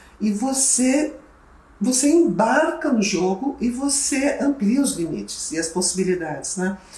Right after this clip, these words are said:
Por isso que quando eu trabalho com atores em formação, eu sempre digo, "Eu não quero formar palhaço.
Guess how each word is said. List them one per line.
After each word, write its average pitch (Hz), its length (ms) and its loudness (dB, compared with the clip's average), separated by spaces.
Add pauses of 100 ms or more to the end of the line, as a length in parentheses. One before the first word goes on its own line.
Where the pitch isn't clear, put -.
(120)
Por 220 120 -2
isso 240 160 2
que 208 80 -4
quando 226 180 2
eu 208 80 4
trabalho 180 460 2
com 165 240 -4
atores 165 400 -2
em 151 40 -10
formação, 151 600 -2
eu 214 80 0
sempre 247 300 0
digo, 196 240 0
"Eu 214 60 2
não 285 220 2
quero 262 360 0
formar 214 320 0
palhaço. 196 640 -2